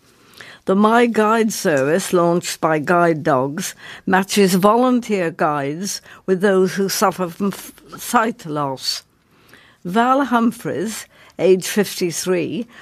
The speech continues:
from Droitwich, has previously benefited from the service. She said, "I applied for support from a My Guide volunteer to help me get out and about,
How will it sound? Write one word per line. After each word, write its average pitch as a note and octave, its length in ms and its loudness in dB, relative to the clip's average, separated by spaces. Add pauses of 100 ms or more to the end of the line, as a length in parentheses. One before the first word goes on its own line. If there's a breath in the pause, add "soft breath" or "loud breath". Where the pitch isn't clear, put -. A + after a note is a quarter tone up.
(120)
from F#3 240 0
Droitwich, F3+ 720 0 (200 soft breath)
has F#3+ 200 -6
previously A#3+ 640 -2
benefited E3 720 -2
from E3+ 180 -4
the D#3 100 -2
service. C#3 720 -4 (800 loud breath)
She G#3+ 200 -4
said, F#3+ 560 2
"I F3+ 140 4
applied G#3+ 500 0
for B3+ 100 -2
support F#3 600 -2
from E3+ 200 0
a E3 80 0
My F3 300 4
Guide D#3+ 480 0
volunteer D#3 760 0
to F3 120 -4
help F3+ 300 0
me G3+ 80 -2
get F#3+ 240 0
out D#3 260 0
and F3+ 80 -2
about, F3+ 520 0